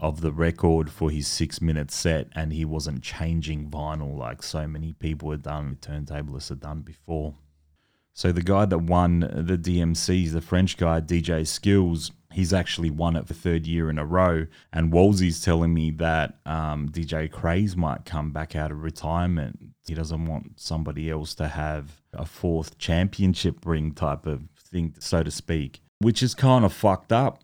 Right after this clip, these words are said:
I was saying this to Wolsey. I was like, "This is kinda fucked up because what about all the other turntablists in the world? What about all the other fucking dudes that are practicing all year round to try and get up and shit?"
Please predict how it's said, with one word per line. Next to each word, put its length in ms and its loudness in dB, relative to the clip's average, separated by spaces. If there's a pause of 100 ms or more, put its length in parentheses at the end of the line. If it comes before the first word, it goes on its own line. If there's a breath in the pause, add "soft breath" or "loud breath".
I 120 2
was 120 0
saying 300 4
this 180 -4
to 100 0
Wolsey. 480 2
I 80 0
was 160 -4
like, 260 -6
"This 200 -6
is 80 -12
kinda 280 0
fucked 440 -4
up 260 -4
because 560 -6 (220)
what 260 0
about 260 4
all 160 2
the 200 2
other 140 2
turntablists 840 -2
in 80 0
the 180 -4
world? 220 -6
What 140 -4
about 260 -2
all 140 -2
the 160 -2
other 200 0
fucking 580 -2
dudes 300 -2
that 120 -2
are 200 -8
practicing 520 -4
all 200 -2 (140)
year 140 0
round 460 -4
to 180 -6
try 340 -2
and 180 -2
get 100 -4
up 240 -8
and 140 -12
shit?" 360 -6